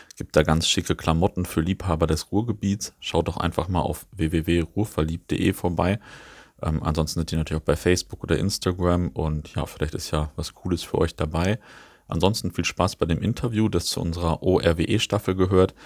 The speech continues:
Dass ihr in der Football Wars My First Love App am besten die Playlists Rot-Weiß Essen oder Fußballkultur abonniert,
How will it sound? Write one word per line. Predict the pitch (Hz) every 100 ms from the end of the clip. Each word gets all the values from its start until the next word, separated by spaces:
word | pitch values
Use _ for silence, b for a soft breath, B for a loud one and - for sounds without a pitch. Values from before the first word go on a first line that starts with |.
| B B B
Dass | 85 85
ihr | 90
in | 82
der | 80
Football | - - 82
Wars | 82 87
My | 80
First | 80 - 90 -
Love | 82 -
App | - -
am | 82
besten | 85 - -
die |
Playlists | 80 - 80 82 - -
Rot-Weiß | 85 - 78 -
Essen | 87 -
oder | 80 78
Fußballkultur | - - 95 92 87 85 - 95 95 - 95
abonniert, | 92 90 90 92